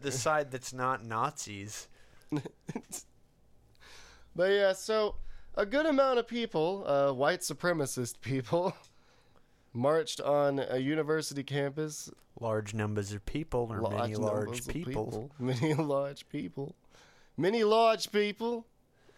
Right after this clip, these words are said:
Speaker 2: All right, <laughs> anyway, now you, now you got me all fucked up.
Speaker 1: Sorry.
Speaker 2: Uh, and they were carrying tiki torches,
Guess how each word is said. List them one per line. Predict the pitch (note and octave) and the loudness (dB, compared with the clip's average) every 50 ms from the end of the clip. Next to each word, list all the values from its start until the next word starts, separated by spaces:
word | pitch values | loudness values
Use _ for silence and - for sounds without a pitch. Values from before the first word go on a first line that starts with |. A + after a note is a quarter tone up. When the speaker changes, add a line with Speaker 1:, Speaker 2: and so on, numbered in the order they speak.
| - - - | -16 -6 -2
Speaker 2:
All | A#2+ A#2+ A#2 | 0 2 2
right, | A2 G2+ G2+ G#2 A#2+ | 2 2 0 0 0
<laughs> | C#3 A#2+ | 0 2
anyway, | F#3 E3+ D3+ C#3 C3 B2 D#3 D3 | 2 2 2 0 0 0 0 0
now | C3 B2+ B2 | 0 0 0
you, | B2 A#2+ G#2 | 0 -2 0
now | B2 B2 | 0 0
you | A#2+ A#2+ | 0 0
got | A#2+ A2+ G#2+ | 0 0 0
me | A2 G#2+ | 0 -2
all | G2+ G2+ G2+ | -2 -2 -4
fucked | - - F#2+ - _ - | -6 -8 -10 -10 _ -8
up. | G2+ F#2 - _ - _ - - - - - - - - - _ | -8 -8 -8 _ -20 _ -20 -20 -20 -20 -20 -20 -20 -20 -20 _
Speaker 1:
Sorry. | - - A2+ A2+ A2+ G#2+ G#2 G2 G2 F2 F2 | -4 0 0 2 2 2 0 0 -2 -2 0
Speaker 2:
Uh, | A2 | 0
and | B2+ C#3 | 2 2
they | C#3 | 2
were | C#3 C#3 | 0 0
carrying | - - D#3 D#3 D3 C#3 C3 | 2 2 2 2 2 0 -2
tiki | A#2 - E3+ D#3+ C#3+ A#2+ | -4 -4 -6 -6 -6 -8
torches, | - G#2+ G#2 G2 - - G2+ G2+ A2 A2+ - | -4 -4 -4 -4 -6 -8 -10 -10 -10 -12 -14